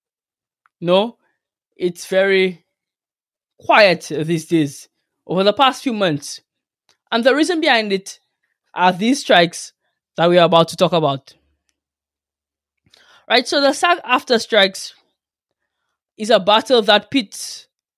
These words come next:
two unions, the Writers Guild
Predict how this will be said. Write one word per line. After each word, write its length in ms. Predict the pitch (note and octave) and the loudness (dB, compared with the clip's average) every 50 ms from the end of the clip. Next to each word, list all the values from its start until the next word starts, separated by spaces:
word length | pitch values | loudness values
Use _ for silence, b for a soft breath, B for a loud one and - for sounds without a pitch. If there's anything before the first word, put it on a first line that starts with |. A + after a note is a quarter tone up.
| _ _ _ | _ _ _
two 180 | - - F4 D#4 | -8 -6 -4 -2
unions, 640 | C#4 B3+ A3+ G#3 F#3 E3 D3 C#3+ C#3+ - - - - C#3 _ _ _ _ _ _ _ _ _ _ _ _ _ _ _ _ _ _ _ _ _ _ _ _ _ _ | -2 -2 -2 -2 -2 -2 -2 -4 -8 -12 -16 -20 -20 -20 _ _ _ _ _ _ _ _ _ _ _ _ _ _ _ _ _ _ _ _ _ _ _ _ _ _
the 140 | - F#3 E3+ | 0 2 4
Writers 540 | E3+ F3+ F#3+ G#3+ A3+ - C#4+ C4 C4+ F#3 E3+ | 4 6 4 4 4 2 2 0 0 0 -4
Guild 460 | - - A3 G#3 G3+ G3 G3+ F3+ - | -4 0 2 2 2 2 0 -6 -14